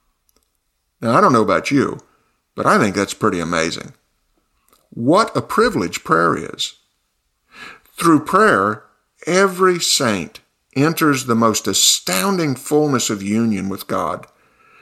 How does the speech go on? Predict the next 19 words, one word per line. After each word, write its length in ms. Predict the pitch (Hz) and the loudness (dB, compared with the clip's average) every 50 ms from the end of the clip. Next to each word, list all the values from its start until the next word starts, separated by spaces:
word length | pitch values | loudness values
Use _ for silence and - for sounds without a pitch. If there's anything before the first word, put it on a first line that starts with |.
| _ _ - _ _ _ _ | _ _ -20 _ _ _ _
praying 380 | - - 156 160 170 170 160 156 | 0 2 4 4 4 2 2 0
his 220 | 151 151 143 - | 0 0 0 0
heart 460 | - 156 156 156 135 107 90 - - | -2 -2 0 2 2 2 2 0 -2
and 180 | 98 98 101 107 | -4 -4 -2 0
mind 520 | 113 127 143 147 135 127 113 101 98 95 | 0 2 2 2 2 2 2 0 -2 -2
and 220 | 98 98 104 110 113 | -4 -4 -4 -2 0
will 340 | 131 147 139 123 104 98 95 | 2 2 4 4 2 0 -2
back 380 | 104 131 127 139 151 147 - - | -4 -4 -2 -2 -4 -4 -6 -8
to 80 | 104 | -6
him 300 | 98 98 87 78 73 - - - - - - - - - _ - - | -2 -2 -2 -2 -2 -6 -12 -20 -20 -20 -20 -20 -20 -20 _ 0 2
as 160 | 127 120 107 | 2 2 2
a 80 | 113 | 2
sweet 580 | 110 - - - - - 151 160 190 208 214 202 | 0 2 0 0 0 -2 0 0 0 2 2 4
aroma, 800 | 202 151 123 104 101 104 101 110 120 120 107 90 71 65 - - _ _ _ _ _ _ _ _ | 4 2 2 2 0 0 2 2 2 0 -2 -2 -4 -8 -12 -16 _ _ _ _ _ _ _ _
a 100 | - 104 | -6 -6
beautiful 580 | 98 101 - 156 180 196 185 165 - 156 131 - | -6 -4 -2 2 2 2 2 2 0 -2 -2 -2
incense, 880 | - 120 120 120 117 110 - - - 92 78 65 - - - - - _ - _ _ - - _ | -2 -2 0 0 0 -2 -2 -2 -2 -4 -6 -6 -6 -8 -8 -8 -10 _ -20 _ _ -20 -20 _
bringing 460 | 151 127 127 123 120 117 110 104 98 | -2 0 2 2 2 2 0 0 -2
pleasure 800 | - - - - 160 160 160 160 131 107 95 76 73 - - | -6 -10 -4 0 2 4 4 4 2 0 0 -2 -4 -6 -10